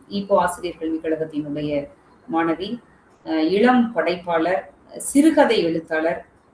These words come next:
சிறுகதைகளை வாசிப்பதிலும் எழுதுவதிலும் அவருக்கு மிகு ஆர்வம் இருக்கிறது.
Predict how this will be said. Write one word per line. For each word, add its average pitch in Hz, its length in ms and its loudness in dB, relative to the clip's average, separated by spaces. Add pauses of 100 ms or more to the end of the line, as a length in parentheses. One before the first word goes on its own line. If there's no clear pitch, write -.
சிறுகதைகளை 269 760 2 (380)
வாசிப்பதிலும் 214 800 2 (200)
எழுதுவதிலும் 202 680 0
அவருக்கு 165 420 -4
மிகு 196 300 -4
ஆர்வம் 185 300 0
இருக்கிறது. 160 540 -6